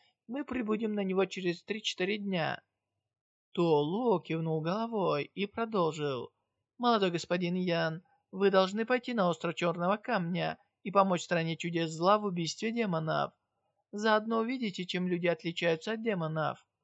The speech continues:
Ладно, полетели на остров Чёрного Камня».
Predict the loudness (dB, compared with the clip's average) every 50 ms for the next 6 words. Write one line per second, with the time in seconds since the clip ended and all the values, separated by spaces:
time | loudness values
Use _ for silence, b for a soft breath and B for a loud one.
0 | _ _ _ _ _ _ -2 2 6 8 8 8 8 6 4 0 -2 -6 -4 -4
1 | -6 -6 -6 _ -4 -2 -2 -2 0 0 0 0 0 0 2 2 0 0 0 0
2 | 0 0 0 2 0 0 2 2 0 0 0 2 0 0 0 0 -2 -2 -2 -2
3 | -2 -4 -6